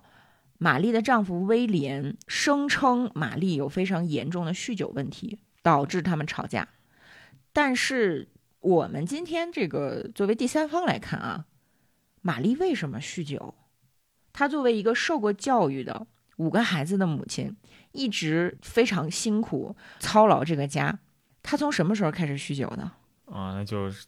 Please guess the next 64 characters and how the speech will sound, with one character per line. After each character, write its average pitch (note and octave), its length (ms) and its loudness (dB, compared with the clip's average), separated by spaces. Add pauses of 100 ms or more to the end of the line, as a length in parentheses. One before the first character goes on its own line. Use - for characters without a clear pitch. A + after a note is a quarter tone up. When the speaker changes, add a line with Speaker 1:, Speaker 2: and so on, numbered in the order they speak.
Speaker 2:
大 G#2 160 2
概 G2+ 100 4
丈 G#2 240 0
夫 G2 80 -4
有 F2+ 120 -2
外 F#2+ 180 -2
遇 F2+ 160 -8
以 E2+ 180 -8
后 F#2 220 -6
啊， E2+ 180 -10 (100)
借 C3 140 -2
酒 G2 220 -4 (260)
消 A3 380 2
愁 F2+ 220 -12
嘛。 G2 180 -12
Speaker 1:
对 - 0 -
呀。 - 0 - (580)
包 C#4+ 140 6
括 D4 100 6
当 D4 240 6
时 G3+ 140 0
这 G#3 100 4
邻 C#3 240 4
居 F3+ 120 -4
就 F3 120 0
在 D#3 140 2
说， C#3 340 0 (640)
从 - 240 2
某 E3+ 220 6
一 C3+ 80 -4
个 G#3 140 2
时 E3 180 0
间 E3+ 160 2
点 E3+ 160 2
开 C3 180 -6
始， C#3 140 -6
他 D#3+ 140 -4
们 D#3+ 120 -2
不 - 120 -6
断 E3+ 160 0
地 D3 100 -2
在 D3 140 -4
争 D3 240 -4
吵。 - 240 -10 (600)
Speaker 2:
啊。 F2 440 -14
Speaker 1:
玛 C3+ 200 -2
丽 F3 160 0
经 F3+ 220 -2
常 C#3+ 300 -2
夺 C#3+ 240 0
门 D3 120 -2
而 B2 140 -6
出。 - 320 -10 (1040)
终 C4+ 300 2
于 C3 280 -4 (200)
有 B2+ 180 -2
一 A#2+ 80 -4
天， - 480 -8
玛 C3 220 -4
丽 D3+ 100 -2
受 D3+ 180 -2
不 C#3 80 -2
了 C#3 180 -2
了， - 200 -8